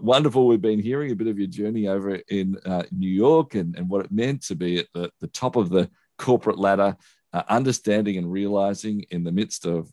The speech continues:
you know, despair when your son looked like he was going to die, the, the prayers you prayed, uh, to Jesus, and then a life change that occurred. Uh, you were mentioning just a couple of moments ago about this idea that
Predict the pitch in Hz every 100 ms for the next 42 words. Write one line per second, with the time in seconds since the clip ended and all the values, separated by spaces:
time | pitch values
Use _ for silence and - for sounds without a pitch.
0 | _ - 85 80 82 - - 95 104 85
1 | 80 80 - 92 101 92 90 87 - 82
2 | 80 - 87 85 82 87 87 90 90 92
3 | - _ - 82 - 110 117 95 - 92
4 | 87 90 _ _ _ 85 82 85 - 90
5 | 82 78 90 113 123 95 95 98 - 90
6 | 82 85 82 85 90 80 78 - _ -
7 | 90 87 110 104 104 127 127 113 107 98
8 | - 110 98 98 98 92 - 87 95 95
9 | 90 - 90 101 87 87 101 92 87